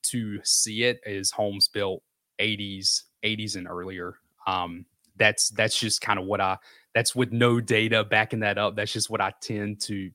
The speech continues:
to see. Homes built eighties, seventies, sixties prior are typically homes that we don't see in an H O A community. But that's a fantastic, that's a fantastic question.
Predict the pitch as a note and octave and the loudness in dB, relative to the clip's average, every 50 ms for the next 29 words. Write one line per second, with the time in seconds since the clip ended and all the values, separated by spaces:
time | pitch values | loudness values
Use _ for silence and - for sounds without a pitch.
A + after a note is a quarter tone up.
0 | _ - - G2+ - - - G#2+ G#2 G2 - A2 A2+ A#2 A2 G#2+ A2 G#2 F#2 - | _ -10 -6 -2 -2 -2 -2 -2 -4 -2 0 0 0 0 -2 -2 -2 -2 -2 -2
1 | G#2 G#2+ G#2+ G#2+ G#2+ G#2 G#2 G#2 G#2 - - - G#2 G2+ G2+ G#2 G2+ G2+ G2+ G2 | -2 -2 -2 -2 -2 -4 -4 0 2 2 2 2 0 -2 -4 -4 -6 -6 -6 -6
2 | G2 - - - A2 G2 - - - - G2+ G2 F#2+ F#2+ F#2+ - - - A2 - | -2 0 0 0 0 -2 -6 -10 -8 -8 -6 -6 -4 -2 -2 -2 -2 -4 -10 -14
3 | - - _ _ - - - G2+ F#2+ G2 G2+ G2 G2 F#2+ E2+ F#2+ F#2+ - - - | -16 -20 _ _ -8 -4 0 2 2 2 2 2 0 0 -2 -2 -4 -4 -4 -4
4 | - G#2 G#2+ G#2+ - - F#2+ F#2+ F2+ - G#2 F#2+ F#2+ F#2 F#2 F#2+ - - F#2+ E2+ | -4 -4 -4 -6 -6 -6 -6 -6 -4 -4 -2 -2 -2 -4 -4 -4 -4 -4 -4 -6
5 | E2 F#2+ F#2 G2 G2 G2 F#2 - - G#2 F#2 F#2+ F#2+ F#2 F2 - _ _ - - | -8 -10 -10 -8 -8 -8 -10 -8 -6 -4 -4 -4 -4 -6 -8 -12 _ _ 0 2
6 | - - - G2+ F#2 F2+ F2+ F2+ F2 F2 _ _ _ _ _ _ _ _ _ G#2+ | 2 2 0 0 -2 -6 -6 -8 -10 -10 _ _ _ _ _ _ _ _ _ -6
7 | G#2 G2 F#2 F2 - - F#2 - - E2+ F2 F2 E2+ D#2+ F2+ - - G2+ F2+ F2 | -4 -4 -6 -8 -10 -8 -8 -6 -4 -4 -6 -8 -10 -14 -16 -16 -14 -14 -14 -14
8 | F2 F#2 F2 F2+ - F#2+ G#2+ A2+ - A#2 - - G#2 F#2+ F2+ - F#2 F2 F2 - | -16 -18 -20 -10 -2 0 2 2 2 0 -2 -4 -4 -4 -4 -2 -4 -2 -2 -2
9 | - - - _ _ _ _ - G2 - - G2 - - F2+ E2+ - - - - | -4 -4 -8 _ _ _ _ -6 -4 -4 -4 -4 -8 -10 -8 -8 -8 -6 -2 -2
10 | - - - - - - - - - - - | -2 -2 -2 -4 -6 -4 -4 -6 -8 -12 -16